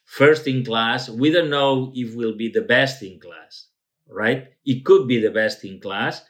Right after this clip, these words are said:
but hopefully at one time point, there will be a combination that will be superior, and all of us also will be happy for that.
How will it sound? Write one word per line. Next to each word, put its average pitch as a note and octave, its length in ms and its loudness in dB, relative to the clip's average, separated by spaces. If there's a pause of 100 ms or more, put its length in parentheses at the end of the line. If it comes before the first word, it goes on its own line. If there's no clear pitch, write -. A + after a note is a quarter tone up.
(140)
but A#2+ 200 -2
hopefully D#3 640 2
at A2+ 160 0
one C3 240 0
time A#2+ 260 -2
point, C#3 600 0 (200)
there A#2 140 2
will A2+ 200 0
be A2+ 120 -2
a A2 80 0
combination A#2 720 -2
that G#2+ 160 -6
will A2 140 -8
be B2 100 -2
superior, B2+ 960 2 (240)
and A2 280 -6
all C3 220 4
of B2+ 80 -6
us A2+ 240 -4
also B2 640 0 (380)
will A2 180 2
be G2+ 340 -8 (220)
happy A2 360 0
for F#2+ 240 -14
that. F2+ 320 -18